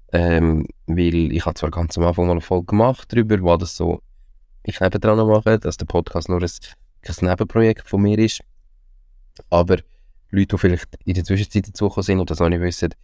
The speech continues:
interessiert es vielleicht noch, was mache ich eigentlich? Ähm, wie habe ich es geschafft, zweihundert Podcast-Folgen zu machen, neben dem, was ich sonst noch mache? Und das ist ganz, ganz klar, der Hauptfokus von meiner Arbeit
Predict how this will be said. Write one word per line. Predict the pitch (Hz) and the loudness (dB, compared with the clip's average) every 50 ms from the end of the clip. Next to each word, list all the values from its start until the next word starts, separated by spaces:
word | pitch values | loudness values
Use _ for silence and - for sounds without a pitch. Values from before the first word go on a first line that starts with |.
| _ - - - - | _ -20 -18 -10 -6
interessiert | 90 87 85 - - - - - 120 127 - | -6 -4 -2 -2 -4 -2 0 0 0 0 0
es | - | 0
vielleicht | - 135 131 - | -2 -2 0 2
noch, | 131 127 117 | 0 0 0
was | 104 - - | 0 -4 -4
mache | 87 82 - 101 | -4 -4 -4 -4
ich | 98 - - | -4 0 0
eigentlich? | 90 92 - - 110 - - 110 120 120 - - - - - _ _ _ _ - | 0 0 0 -2 -4 0 2 0 0 0 -2 -8 -20 -20 -20 _ _ _ _ -2
Ähm, | - 92 90 87 85 85 85 82 82 82 80 80 80 - - - _ _ _ - | 0 2 4 4 4 4 4 4 2 2 2 2 0 -2 -4 -10 _ _ _ -6
wie | 90 90 92 | 0 2 4
habe | 90 85 87 | 4 4 2
ich | 85 | 0
es | - - | -4 -6
geschafft, | - - 85 82 85 - - | -2 0 2 2 0 -2 -2
zweihundert | - 87 82 90 87 87 - | -2 0 0 0 0 -2 -4
Podcast-Folgen | - 87 - - 98 - - - 87 87 87 90 87 87 | -6 -8 -6 -6 -8 -6 -4 -4 -4 -2 -2 -2 -2 -4
zu | - - 85 | -2 -4 -4
machen, | 85 - 85 | -4 -2 -2
neben | 85 87 87 - - - - - | -2 -2 -2 -4 -6 -6 -6 -6
dem, | 85 87 90 87 | -4 -2 -2 -2
was | 87 87 | -4 -4
ich | 87 | -6
sonst | - 95 104 - | -4 -6 -4 -2
noch | - 110 | 0 0
mache? | 110 107 107 - - - - _ _ _ _ _ _ _ - - | 2 2 0 0 -2 -4 -4 _ _ _ _ _ _ _ -14 -6
Und | - 90 90 82 82 | -2 -2 -2 0 0
das | 90 85 - | 0 -2 -2
ist | - - | 0 0
ganz, | 90 87 95 98 - | 2 2 2 2 -2
ganz | - 92 90 87 - | -2 -2 -2 -2 -2
klar, | - - 85 82 | -2 0 0 0
der | 82 80 80 - - | 0 -4 -6 -4 -2
Hauptfokus | 92 92 101 113 120 - - - - - - - - 110 110 110 - - - 101 101 - - - | 0 0 2 0 0 -2 -6 -16 -18 -18 -6 0 2 2 2 0 -2 -4 -4 -4 -4 -4 -8 -12
von | - - 80 | -6 -2 -2
meiner | 82 87 78 78 85 - - | 0 0 0 0 0 0 2
Arbeit | 80 80 85 82 - 82 80 - | 2 2 2 0 0 -2 -4 -4